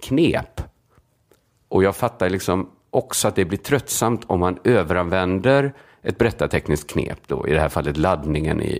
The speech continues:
i, i sexuellt våld. Men jag tycker liksom ändå att Stieg Larsson och Quentin Tarantino har rätt att göra det.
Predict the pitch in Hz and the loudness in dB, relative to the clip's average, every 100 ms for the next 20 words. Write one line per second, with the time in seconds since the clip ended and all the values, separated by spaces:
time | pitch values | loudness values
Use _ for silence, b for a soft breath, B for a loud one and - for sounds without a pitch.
0 | - 76 69 - 76 76 76 69 76 78 | -4 -4 -4 -6 -4 -2 -2 0 -2 -2
1 | - B B B B B - 110 107 110 | -8 B B B B B -2 0 0 0
2 | 104 107 107 87 87 - _ - - 113 | 0 2 2 0 -2 -12 _ -10 -2 2
3 | 120 98 - 92 - 85 98 92 92 87 | 4 2 2 0 0 0 0 0 -2 0
4 | 98 82 82 87 95 82 - 85 80 123 | 0 2 0 0 0 -4 -2 0 2 2
5 | 85 76 87 - - | 2 2 0 -2 -8